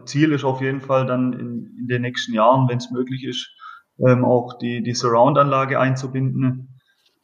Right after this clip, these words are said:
Und sonst, was, was in, in der Küche an, an Hausgeräten halt noch die Möglichkeit hat, über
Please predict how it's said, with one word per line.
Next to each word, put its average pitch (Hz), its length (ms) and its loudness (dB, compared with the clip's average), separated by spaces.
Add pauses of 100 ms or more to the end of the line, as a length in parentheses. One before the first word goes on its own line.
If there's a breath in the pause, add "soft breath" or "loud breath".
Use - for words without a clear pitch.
(260)
Und 120 180 4
sonst, 127 420 2
was, 123 300 0
was 127 160 0
in, 131 500 2
in 123 100 -6
der 120 120 0
Küche 135 400 0
an, 120 360 0
an 120 200 -6
Hausgeräten 127 680 -2
halt 120 160 2
noch 123 160 -8
die 123 100 -4
Möglichkeit 123 640 0
hat, 120 160 -2
über 120 380 -2